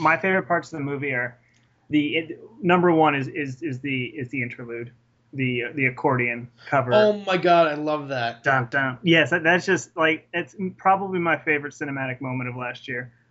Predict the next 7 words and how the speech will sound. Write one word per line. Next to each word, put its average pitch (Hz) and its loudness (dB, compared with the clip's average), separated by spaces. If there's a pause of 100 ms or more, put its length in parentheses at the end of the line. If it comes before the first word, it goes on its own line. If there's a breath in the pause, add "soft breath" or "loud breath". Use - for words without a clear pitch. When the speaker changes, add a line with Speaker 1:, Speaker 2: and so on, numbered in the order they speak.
(160)
Speaker 1:
um, 123 -2
if 147 0 (180)
not 131 0 (220)
at 127 0
least 135 -6
top - -4
five. 117 0